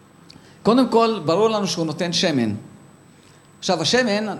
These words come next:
משמש למאכל, ואנחנו יודעים ששמן זית הוא מאוד יקר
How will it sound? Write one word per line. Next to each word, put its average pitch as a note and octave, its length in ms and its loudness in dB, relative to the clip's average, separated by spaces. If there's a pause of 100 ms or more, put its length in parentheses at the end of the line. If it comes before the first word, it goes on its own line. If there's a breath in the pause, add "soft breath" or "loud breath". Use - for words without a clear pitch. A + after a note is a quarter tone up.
משמש E3+ 440 -4
למאכל, D3 560 -2
ואנחנו C#3 280 -4
יודעים E3 200 0
ששמן D#3 1120 -2
זית D3 360 0
הוא B2+ 260 -2
מאוד D3 280 0
יקר C#3+ 380 0